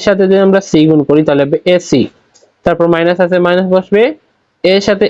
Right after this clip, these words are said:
a গুণ করলে হবে এ স্কয়ার, মাইনাসে প্লাসে মাইনাস, এর সাথে আমরা যদি b গুণ করি তাহলে হবে ab,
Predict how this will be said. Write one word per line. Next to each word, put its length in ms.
a 60
গুণ 180
করলে 220
হবে 140
এ 20
স্কয়ার, 360
মাইনাসে 680
প্লাসে 480
মাইনাস, 420
এর 260
সাথে 280
আমরা 180
যদি 240
b 20
গুণ 220
করি 220
তাহলে 300
হবে 240
ab, 220